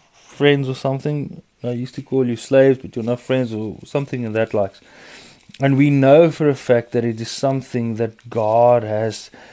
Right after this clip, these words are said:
has given us, God has ordained for us. I firmly believe that it is something that God needs us to have. I myself am currently involved in full-time ministry. Uh, my entire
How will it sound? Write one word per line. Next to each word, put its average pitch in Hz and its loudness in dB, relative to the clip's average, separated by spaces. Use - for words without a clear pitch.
has 110 -4
given 139 2
us, 95 -10
God 117 2
has 113 0
ordained 127 0
for 110 -2
us. - -12
I 113 -8
firmly 143 0
believe 113 -4
that 110 0
it 110 -2
is 107 -8
something 113 -6
that 110 -6
God 113 2
needs 135 2
us 107 -4
to 113 -10
have. 110 0
I 147 2
myself 131 0
am 101 -18
currently 123 0
involved 117 0
in 101 -6
full-time 113 -8
ministry. 135 -4
Uh, 110 -2
my 107 -2
entire 117 2